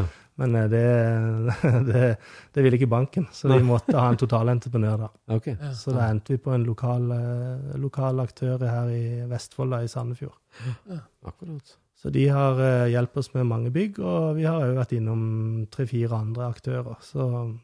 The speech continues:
Speaker 1: vi
Speaker 3: Ja.
Speaker 1: begynner å få veldig bra, bra erfaring da, og har bygd ifra, ifra Bodø og ned til,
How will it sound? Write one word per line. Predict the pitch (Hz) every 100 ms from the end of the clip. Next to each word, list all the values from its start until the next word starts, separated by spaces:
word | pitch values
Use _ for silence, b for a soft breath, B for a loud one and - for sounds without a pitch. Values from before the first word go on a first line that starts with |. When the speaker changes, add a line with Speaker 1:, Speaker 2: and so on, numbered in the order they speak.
| _
Speaker 1:
vi | 156
Speaker 3:
Ja. | 135
Speaker 1:
begynner | 123 143
å |
få | 143
veldig | 123 113 117 117
bra, | 120 117 120 120 - _ _
bra | 131
erfaring | 131 127 - 127 139 127
da, | 117
og | 120
har | 127 120
bygd | 120 123
ifra, | 120 - 113 110 - _ _ _ _ _ 165
ifra | - 143
Bodø | 123 117 113 120 113
og | 113
ned | 110 113 110
til, | - 117 113